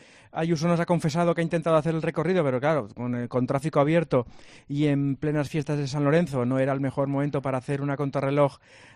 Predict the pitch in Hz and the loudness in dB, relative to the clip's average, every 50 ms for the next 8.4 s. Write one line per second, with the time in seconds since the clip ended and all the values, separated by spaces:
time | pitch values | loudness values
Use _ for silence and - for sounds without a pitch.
0 | _ - 139 175 185 180 165 - 196 180 175 156 147 143 156 156 151 151 151 147 | _ 0 2 6 6 6 4 4 2 2 2 2 0 2 2 2 2 2 2 2
1 | 143 139 135 131 131 131 135 147 151 143 147 143 143 139 139 139 135 135 135 139 | 2 2 2 2 2 2 2 2 0 0 0 0 0 0 0 0 0 0 0 0
2 | 139 139 - - 151 - 156 147 - 147 139 139 127 160 165 175 190 190 196 208 | -2 -2 -2 -4 -6 -4 -4 -2 0 0 0 0 0 -2 0 2 2 4 4 4
3 | 214 226 220 190 156 143 135 131 127 127 123 123 120 123 117 127 127 127 131 123 | 4 4 2 2 0 -2 -2 -2 -4 -4 -4 -4 -4 -4 -4 -4 -2 -2 -2 -2
4 | 120 120 117 - 127 131 131 127 131 120 123 123 123 131 123 110 123 117 117 113 | -2 -4 -6 -6 -6 -6 -4 -6 -4 -4 -4 -4 -4 -6 -6 -6 -4 -4 -4 -4
5 | 120 117 - - - - - - - - - - 131 131 131 135 135 131 123 123 | -4 -6 -6 -10 -18 -20 -20 -20 -20 -20 -10 -6 -4 -2 -2 0 0 0 2 0
6 | 123 123 - 135 151 127 147 127 135 127 135 127 131 127 131 135 135 131 - 135 | 0 -2 -2 -4 -4 -4 -2 -2 0 0 0 -2 -2 -2 -4 -4 -6 -4 -4 -4
7 | 127 120 113 - 139 131 131 - 147 143 131 120 113 - 113 - - 127 117 113 | -4 -4 -2 -2 -2 -2 -2 -2 -2 -2 -2 -2 -4 -6 -8 -6 -4 -4 -2 -2
8 | 110 117 113 110 107 104 - | -4 -4 -4 -4 -4 -6 -8